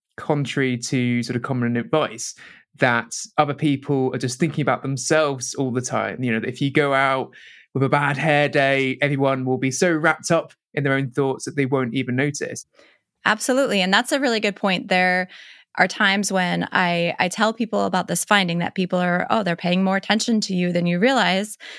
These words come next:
Speaker 2: And it makes them really paranoid. Like, "I knew it. I knew everyone was noticing my bad hair days or the times I stumbled."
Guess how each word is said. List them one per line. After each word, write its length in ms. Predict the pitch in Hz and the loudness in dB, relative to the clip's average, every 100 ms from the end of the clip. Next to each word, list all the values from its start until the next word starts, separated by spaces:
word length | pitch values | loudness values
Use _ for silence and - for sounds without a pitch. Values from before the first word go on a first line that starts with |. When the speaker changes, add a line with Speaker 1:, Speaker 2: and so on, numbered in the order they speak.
| - - | -4 2
Speaker 2:
And 380 | 190 190 190 - | 4 2 0 -2
it 80 | 208 | 0
makes 220 | 202 196 | 0 0
them 100 | 202 | 2
really 180 | 196 185 | 2 2
paranoid. 600 | 202 175 160 151 - 220 - _ _ - | 2 0 0 -2 -4 -8 -14 _ _ -2
Like, 240 | 170 165 - | 0 0 0
"I 80 | |
knew 240 | 175 180 254 | 2 4 4
it. 220 | 311 - _ | 2 -2 _
I 80 | 175 | 0
knew 240 | 175 240 | 2 2
everyone 340 | 220 214 214 214 | 2 2 2 0
was 140 | 208 | 0
noticing 380 | 196 190 202 196 | 0 0 0 0
my 240 | 165 165 - | 0 -2 -4
bad 220 | - 180 202 | 0 2 2
hair 220 | 208 202 | 0 2
days 420 | 202 196 196 180 | 2 0 0 -2
or 320 | - 180 175 | -2 0 0
the 120 | 170 | -2
times 320 | 185 214 208 208 | 0 2 2 2
I 100 | 202 | 0
stumbled." 800 | - - 208 196 190 185 185 | -2 0 2 2 0 0 -2